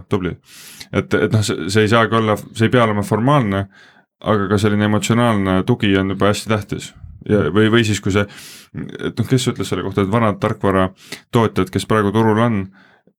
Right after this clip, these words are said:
neid ükski pankur tegelikult ei salli, et kuna see tehnoloogia on nii kehva ja nii palju inimressurssi nõuab ja nii ebatäpne, ainukesed, kellele need meeldivad, on regulaatorid, järelevalvajad. Sellepärast nad teavad neid nimesid, noh, samas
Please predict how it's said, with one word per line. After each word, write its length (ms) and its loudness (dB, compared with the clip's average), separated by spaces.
neid 240 2
ükski 600 -2
pankur 440 0
tegelikult 360 -2
ei 40 0
salli, 380 2
et 200 -18
kuna 200 2
see 200 -2
tehnoloogia 420 2
on 80 0
nii 80 0
kehva 320 2
ja 140 2
nii 280 2
palju 380 2
inimressurssi 720 0
nõuab 320 -4
ja 80 -6
nii 140 0
ebatäpne, 480 -4
ainukesed, 540 0
kellele 560 -2
need 160 0
meeldivad, 480 2
on 280 -2
regulaatorid, 600 0
järelevalvajad. 720 -2
Sellepärast 320 -2
nad 140 -2
teavad 260 2
neid 140 0
nimesid, 420 0
noh, 160 2
samas 300 -2